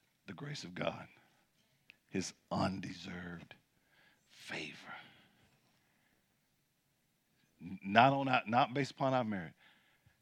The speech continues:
And it's not till you get to that place that you really understand God's goodness toward me is not based upon how good I am, but the finished work of Jesus. Listen, that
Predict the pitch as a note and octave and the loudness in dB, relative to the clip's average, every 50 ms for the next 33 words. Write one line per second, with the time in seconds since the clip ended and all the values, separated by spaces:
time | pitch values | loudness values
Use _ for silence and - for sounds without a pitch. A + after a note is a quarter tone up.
0 | _ _ _ _ _ _ - - A2+ G#2 G2 - - B2+ C#3 C#3 - - A#2+ A2+ | _ _ _ _ _ _ 0 0 2 2 2 2 6 6 6 6 6 2 -6 -4
1 | A#2 A#2 - A#2+ A2 A2+ A2 - - - B2 A#2+ A2 G#2 F#2+ - - - G2+ - | -4 -4 -2 0 2 2 0 0 -2 -2 0 2 2 2 0 -2 -6 -8 -8 -8
2 | - - G2 G2+ B2 A#2 A#2+ A2+ A2+ G#2+ - - A#2 G#2+ G2+ G2+ G2+ - _ _ | -8 -8 -6 -4 -2 0 0 0 0 -2 -2 -2 0 0 0 0 -2 -4 _ _
3 | - - - _ _ _ _ _ _ _ _ _ _ _ _ _ _ _ _ - | -20 -20 -20 _ _ _ _ _ _ _ _ _ _ _ _ _ _ _ _ -6
4 | - - - F2 A2+ B2 A#2+ - A#2 A2+ A2 C3+ C3 B2 B2 B2+ A#2+ - - - | -2 2 8 10 12 12 10 10 4 0 4 6 6 6 6 2 -2 -2 -4 -6
5 | B2 B2+ C3 A#2+ B2 A#2 A2 G2 F2 - - - - _ _ _ _ _ _ _ | -4 -4 -4 -2 -2 -2 -2 -2 -4 -8 -14 -18 -20 _ _ _ _ _ _ _
6 | _ _ _ _ _ _ _ _ _ _ _ _ _ _ _ _ _ - - D#2+ | _ _ _ _ _ _ _ _ _ _ _ _ _ _ _ _ _ -12 -8 0
7 | A2 G#2+ G#2+ - - - A#2+ A#2 - - - - - B2 A#2+ A#2 A2+ G2 G#2+ G#2+ | 4 4 4 4 2 2 2 2 2 0 -4 -2 0 2 2 2 0 0 0 0
8 | A2 A2+ G#2 G2+ A2+ A2+ G#2+ G#2 G2+ G2 F#2 F#2 E2+ D#2+ - - _ _ _ _ | 0 0 -2 -2 -2 -2 0 -2 -2 -4 -4 -6 -8 -10 -14 -20 _ _ _ _
9 | _ _ _ _ _ _ _ _ _ _ _ _ _ _ _ - F2+ G2 G2 - | _ _ _ _ _ _ _ _ _ _ _ _ _ _ _ -10 -8 -8 -8 -8
10 | - - - - - - A2+ G#2+ G2+ - - A2 G#2 - - G#2 F#2+ F#2 F#2 - | -10 -14 -14 -12 -8 -4 -4 -4 -4 -6 -8 -10 -10 -8 -8 -10 -10 -10 -8 -8
11 | G2 - - F#2 E2 - - - - _ - - - - - - - - - - | -8 -8 -8 -10 -14 -16 -16 -18 -20 _ -20 -20 -20 -20 -20 -20 -20 -4 2 4
12 | B2+ C3+ - F2+ F2 - - F#2+ F2+ B2 C3 C#3 B2+ - | 6 6 4 2 -4 -10 -12 0 4 6 8 8 8 4